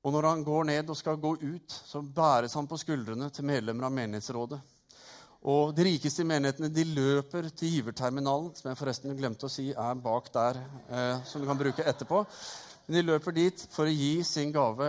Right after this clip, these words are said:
og terminalen, den koker, mens disse krangler om hvem som skal få stille garantien for hele dette visjonsprosjektet. Hele lederskapet, det vil si staben, det vil si menighetsrådet og eldsterådet,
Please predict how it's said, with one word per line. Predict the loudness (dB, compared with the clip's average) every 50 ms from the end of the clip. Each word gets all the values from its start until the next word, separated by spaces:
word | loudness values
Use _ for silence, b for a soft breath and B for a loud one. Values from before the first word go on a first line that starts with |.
| -2 -2
og | -2 -2 -2 -2 -2 -4
terminalen, | -2 0 0 0 2 0 2 2 2 0 0 -4 -2
den | -2 -2 -2 -2 -4 -6 -10 -8
koker, | -4 -4 -4 -4 -6 _ -4 -4 -4 -4 B B B B B B _ -4
mens | -2 -2 -2 -2 -4 -6 -8 -6
disse | -4 -4 -4 -2 -4 -4 -4 -6 -8 -10 -14 -20 -20 -20 _ _ _ _ _ _
krangler | -2 -2 -2 0 -2 -4 -4 -4
om | -4 -4
hvem | -4 -6 -6
som | -10 -8
skal | -8 -6 -6
få | -6 -8 -6
stille | -6 -4 -4 -4 -4
garantien | -4 -4 -4 -6 -8 -8 -8 -8 -8 -8 -8 -10 -12
for | -12 -10 -6
hele | -6 -6 -4 -4 -6
dette | -8 -8 -8 -12 -12
visjonsprosjektet. | -10 -10 -10 -12 -12 -14 -14 -12 -12 -10 -12 -12 -14 -20 -20 -20 _ _ _ _ _ _ B B B B B B B B B B B B 0
Hele | 2 2 4 4 4
lederskapet, | 4 4 4 2 0 -6 -2 0 0 0 0 -4 -10 -14 -12 -8
det | -6 -6
vil | -6 -6
si | -6 -4 -4 -4
staben, | -2 0 2 2 2 0 -2 -4 -8 -10 -12 -14 _ -12
det | -10 -8
vil | -8 -8 -6
si | -6 -6 -2
menighetsrådet | -2 -2 0 -2 -4 -6 -6 -6 -4 -4 -4 -4 -4 -6
og | -4 -4 -4 -4 -2
eldsterådet, | -4 -4 -6 -6 -6 -6 -6 -6 -6 -10 -10